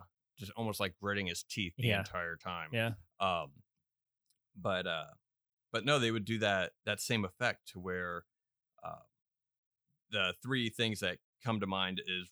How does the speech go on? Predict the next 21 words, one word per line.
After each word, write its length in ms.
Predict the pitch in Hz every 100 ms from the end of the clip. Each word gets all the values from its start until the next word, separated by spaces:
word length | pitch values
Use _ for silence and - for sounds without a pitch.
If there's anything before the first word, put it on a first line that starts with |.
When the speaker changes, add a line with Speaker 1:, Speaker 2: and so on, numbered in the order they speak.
| 117
Speaker 1:
RoboCop 420 | 110 104 95 95
when 80 | 92
he's 140 | 87
walking 320 | 107 104 101
through 140 | 90 92
the 80 | 85
house 380 | 78 - - - _ _ _ _ _ -
and 420 | 92 90 87 87
Speaker 2:
Yep. 120 | 127
Speaker 1:
he's 180 | 95 87
remembering 500 | 98 95 101 104 98
his 160 | 95 -
past 380 | 101 92 - -
life. 300 | 90 98 - _ _ _ _ _ _ _ _ _ _ _ - - -
Fairly 280 | 226 233 165
blank 320 | - 139 123
expression. 520 | 110 - 127 107 110 101
Granted, 400 | 127 143 139 117
he 180 | 113 123
would, 240 | 113 110 101
like, 240 | 92